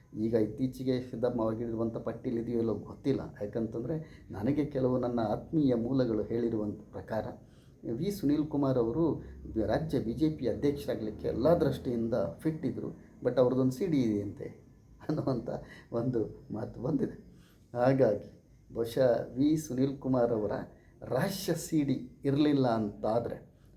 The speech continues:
ಅವರನ್ನು ರಾಜ್ಯ ಬಿ ಜೆ ಪಿ ಅಧ್ಯಕ್ಷತೆಗೆ ಬಿ ಜೆ ಪಿ ಈ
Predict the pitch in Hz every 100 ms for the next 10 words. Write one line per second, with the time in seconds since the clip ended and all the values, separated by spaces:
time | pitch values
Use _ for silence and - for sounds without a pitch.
0 | - 131 135 107 170 135 - - - 107
1 | 104 135 135 123 113 - 117 123 131 127
2 | 107 101 - 135 - - - - - -
3 | - - 123 131 123 135 110 92 - -
4 | 92 -